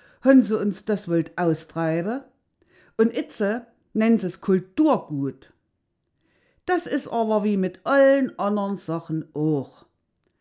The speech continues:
Erst waren sie schlachtgerett und abgeschafft, nachher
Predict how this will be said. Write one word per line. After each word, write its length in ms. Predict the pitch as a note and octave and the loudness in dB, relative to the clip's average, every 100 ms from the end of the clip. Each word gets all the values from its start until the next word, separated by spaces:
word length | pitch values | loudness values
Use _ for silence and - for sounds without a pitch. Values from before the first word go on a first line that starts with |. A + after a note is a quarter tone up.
| _ _ _ - | _ _ _ -6
Erst 480 | G#3 C4+ - - - _ _ _ - | -4 -4 -6 -18 -20 _ _ _ -6
waren 260 | F#3+ F#3 | -2 0
sie 140 | E3 B2+ | -2 -6
schlachtgerett 880 | - D3+ - - - G#3 D#4+ - - | -8 -8 -10 -16 -10 -6 -6 -6 -4
und 200 | D3 - | -4 -4
abgeschafft, 840 | E3+ - F#3 B3 D#4+ E4+ _ _ _ _ _ _ _ _ _ | -8 -6 -6 -2 -4 -6 _ _ _ _ _ _ _ _ _
nachher 480 | A3 A#3+ C4+ C4+ C#4 | 2 2 2 2 0